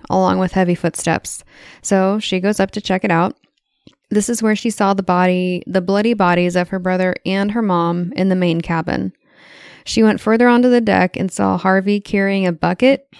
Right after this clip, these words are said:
and when he saw her, he hit her and shoved her back below deck and yelled at her to get back in her room. So she runs to her cabin again, but about fifteen minutes later, she notices oil and water gushing into the floor of her cabin. <clears throat> So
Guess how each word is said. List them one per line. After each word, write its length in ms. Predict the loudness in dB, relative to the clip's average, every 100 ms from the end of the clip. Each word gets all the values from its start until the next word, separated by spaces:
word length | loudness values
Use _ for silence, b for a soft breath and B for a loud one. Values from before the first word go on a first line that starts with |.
| _
and 300 | -2 0 0
when 100 | 0
he 100 | 0
saw 240 | 0 0 0
her, 160 | 0
he 140 | 0 -2
hit 220 | 0 0
her 300 | 2 2 2 -2
and 160 | -4
shoved 240 | 0 0 0
her 80 |
back 260 | 0 -2 -2
below 220 | -2 0
deck 300 | 2 2 0
and 140 | 0 0
yelled 200 | 0 -2
at 60 |
her 160 | -2 -4
to 60 | -2
get 300 | -2 -2 -6 _ -16 -16 _
back 220 | 0 0 2
in 60 |
her 100 | 0
room. 300 | 0 -2 -4 -10 -20 B B B B
So 280 | 0 0
she 220 | 0 2 2
runs 240 | 2 0
to 100 | 0
her 100 | 0
cabin 300 | 2 0 2
again, 420 | 0 2 2 2
but 120 | 2 2
about 200 | 0 -2
fifteen 320 | -4 2 2
minutes 280 | 4 2 2
later, 380 | 2 4 2
she 260 | 0 -4 -2
notices 540 | 0 0 -2 -4 -4 -8 _ _
oil 340 | 0 2 2 2
and 240 | 0 0
water 300 | 0 2 0
gushing 520 | -2 -2 -2 -2 -2
into 260 | -2 -4 -6
the 100 | -8
floor 520 | -2 0 2 0 -2 -8 _ -6
of 100 | -4
her 80 |
cabin. 520 | -4 -4 -4 -4 -6 -8 B B
<clears throat> 160 | -14 -6
So 340 | -2 0